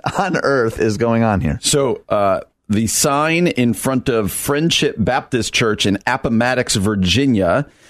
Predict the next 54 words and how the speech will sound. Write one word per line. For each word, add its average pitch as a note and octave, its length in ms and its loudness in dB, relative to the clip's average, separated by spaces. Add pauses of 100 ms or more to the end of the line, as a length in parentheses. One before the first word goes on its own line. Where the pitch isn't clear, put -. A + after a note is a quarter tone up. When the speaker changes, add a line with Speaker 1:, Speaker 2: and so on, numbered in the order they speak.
(140)
Speaker 2:
led C#3 340 0
members D3 360 0
to C3+ 80 -2
the B2 80 0
congregation B2+ 460 0
to G#2+ 60 2
walk C#3 320 0
out D3 220 2
before A#2 320 0
a A2+ 60 2
recent A2+ 400 0
sermon. G#2+ 260 2
Here's E3+ 300 0
what D3+ 100 -2
the B2 80 -2
sign A2 280 -2
said. G2 180 -2
So F3+ 120 0
it's F#3 100 -2
like G3+ 180 -2 (120)
any C#3+ 220 0
church A#2 360 0
across G#2+ 280 -2
the A#2 100 -2
country G#2 300 -2
where G#2+ 100 2
they G#2+ 60 2
have A2 80 0
the A2+ 60 2
sign A2+ 400 0
out A#2+ 160 -2
front A2+ 180 0
of A2+ 60 -2
the B2 80 0
church G#2 400 0
and G#2 160 -2 (680)
people G2 200 -4
put G#2+ 220 -2
witty F#2+ 360 0
things F#2 680 0
or F#2+ 140 0
they G2 180 0
put G2 340 -2
puns F#2+ 560 0
or G#2 80 0
they A2 140 0
put, G#2+ 340 -4 (100)
you A#2 160 0
know, G#2+ 80 0
the G#2 200 0
title G#2+ 280 -2
of G2 60 -4
the G#2 80 0
sermon. F#2+ 460 0